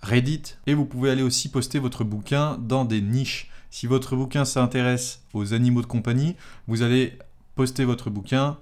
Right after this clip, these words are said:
dans un forum qui parle de animaux de compagnie. Voilà.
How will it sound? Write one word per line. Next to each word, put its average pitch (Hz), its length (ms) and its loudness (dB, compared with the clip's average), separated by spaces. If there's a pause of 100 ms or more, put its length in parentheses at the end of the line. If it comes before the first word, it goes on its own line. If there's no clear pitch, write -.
(160)
dans 113 320 2
un 107 60 0
forum 117 400 -2
qui - 100 -10
parle 117 300 2
de 117 240 -2 (640)
animaux 127 320 2
de 127 40 -6
compagnie. 123 460 -2
Voilà. 107 240 -2